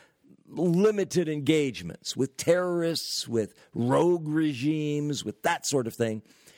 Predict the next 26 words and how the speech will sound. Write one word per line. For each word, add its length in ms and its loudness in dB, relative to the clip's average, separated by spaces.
And 180 2
so 180 2
we 160 -2
need 240 -2
to 60 2
have 240 -2
this 240 -2
lightning 920 -2
fast, 760 -4
uh, 340 -16
engagement 920 0
from, 300 0
uh, 140 -6
you 80 -8
know, 200 -8
special 520 0
forces 840 -4
and 200 -4
so 180 -4
forth. 360 -12
But 180 4
interestingly 680 -2
enough, 420 -2
these 220 2
peace 360 2
games 480 -4